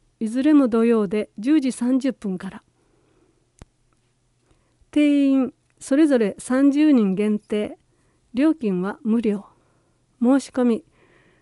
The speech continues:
みかんホームページから申し込んでください。締め切り、それぞれ三日前まで。なお、定員に達し次第終了しますので、お早めにお申し込みください。その他、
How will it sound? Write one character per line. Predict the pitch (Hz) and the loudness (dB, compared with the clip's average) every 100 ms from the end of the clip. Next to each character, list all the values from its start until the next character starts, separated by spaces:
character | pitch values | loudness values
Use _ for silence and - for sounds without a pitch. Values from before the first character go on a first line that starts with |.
| _ | _
み | 254 285 | -2 0
か | 277 | 0
ん | 233 220 - | -2 -4 -8
ホ | - 285 | -4 2
ー | 302 | 2
ム | |
ペ | 302 285 | 4 0
ー | |
ジ | 247 | -2
か | 294 | -4
ら | 294 - | -4 -2
申 | 226 | -2
し | - | -2
込 | 233 | -2
ん | 214 | -2
で | 214 | -4
く | |
だ | 202 190 | -8 -6
さ | 220 | -8
い。 | - _ _ _ _ _ _ _ _ _ | -8 _ _ _ _ _ _ _ _ _
締 | - 247 | -2 2
め | 254 | 2
切 | - 240 | 0 -2
り、 | 226 - _ _ _ _ _ | -4 -8 _ _ _ _ _
そ | - 277 | -2 2
れ | 302 | 2
ぞ | 269 | 2
れ | 214 202 | 2 0
三 | 226 | -2
日 | - 294 | 0 2
前 | 285 233 | 2 2
ま | 196 | -2
で。 | 196 - _ _ _ _ _ _ - | -8 -14 _ _ _ _ _ _ -4
な | 254 | -2
お、 | 214 208 | -2 -4
定 | - 285 302 | -4 0 2
員 | 294 294 | 2 2
に | 285 | 2
達 | 269 233 - 277 | 0 -4 -4 -4
し | |
次 | 277 | -2
第 | 226 196 - _ _ _ | -2 -4 -10 _ _ _
終 | - 269 269 | -4 0 2
了 | 269 | 2
し | 254 254 | 2 0
ま | 240 | 0
す | - | -2
の | 202 | -4
で、 | 190 202 - _ _ _ _ | -4 -8 -12 _ _ _ _
お | 226 | -8
早 | 240 294 311 | -2 0 4
め | 302 | 4
に | 302 311 | 4 4
お | 233 | 2
申 | 233 226 | 0 0
し | - | -4
込 | 208 | -4
み | 202 | -4
く | 208 | -6
だ | 196 | -8
さ | 214 | -10
い。 | - - _ _ _ _ _ _ _ - | -10 -14 _ _ _ _ _ _ _ -6
そ | 294 | 2
の | 294 | 4
他、 | 254 180 175 | 2 -2 -8